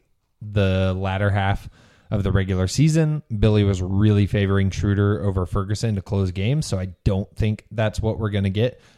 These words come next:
But if he wants minutes, he's gonna have to get him in the first half, and he's gonna have to do that by not getting in foul trouble early. It was that charge call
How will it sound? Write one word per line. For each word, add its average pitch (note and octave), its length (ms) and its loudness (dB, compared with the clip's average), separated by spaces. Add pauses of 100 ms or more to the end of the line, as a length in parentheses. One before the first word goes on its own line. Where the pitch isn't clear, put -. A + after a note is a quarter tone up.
(140)
But G2+ 100 -2
if F#2+ 60 4
he A#2+ 120 4
wants A2 180 4
minutes, G2+ 300 2
he's G#2+ 160 2
gonna G2+ 200 0
have F#2 140 -2
to - 80 -4
get F#2 140 -2
him F#2 120 2
in F2 60 0
the E2+ 60 -2
first F#2 260 -4
half, F2+ 200 -2
and G2 80 -4
he's F#2 120 -4
gonna G2 200 -2
have F2+ 100 -4
to G2 100 -6
do F#2 160 -4
that F2+ 260 -4
by F#2 120 -6
not F#2 400 -4
getting F2+ 240 -6
in F2 100 -6
foul F2 220 -8
trouble F#2 320 -8
early. F#2 260 -8
It G#2 80 -4
was C#3+ 140 0
that - 200 -6
charge G2+ 380 2
call F2+ 360 -6